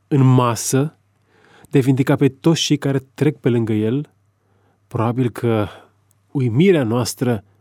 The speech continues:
ar atinge paroxismul. Iisus a chemat pe ucenicii săi și le-a zis:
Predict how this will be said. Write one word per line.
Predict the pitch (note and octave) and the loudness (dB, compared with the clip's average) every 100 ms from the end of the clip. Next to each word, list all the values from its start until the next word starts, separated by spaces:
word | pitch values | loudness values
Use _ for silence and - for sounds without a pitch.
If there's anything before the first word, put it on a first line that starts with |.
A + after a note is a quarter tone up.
| _ _ _ - | _ _ _ -6
ar | A#2+ | -4
atinge | A2 - A2 A2+ | -4 -4 -2 -2
paroxismul. | B2 A2 - - A#2+ - - - _ _ _ _ - _ _ _ _ _ _ _ | -2 -4 -6 -10 -10 -12 -18 -20 _ _ _ _ -20 _ _ _ _ _ _ _
Iisus | F3+ C#4 B3+ | -4 0 0
a | C4+ | 0
chemat | - G#3 G3+ | 2 0 2
pe | F3 | 0
ucenicii | D#3 E3+ D3+ B2 | 2 0 0 -6
săi | - C#3+ | -2 -2
și | C#3 B2+ | -2 -2
le-a | B2 | -2
zis: | F#2+ F#2 - - | -4 -8 -10 -14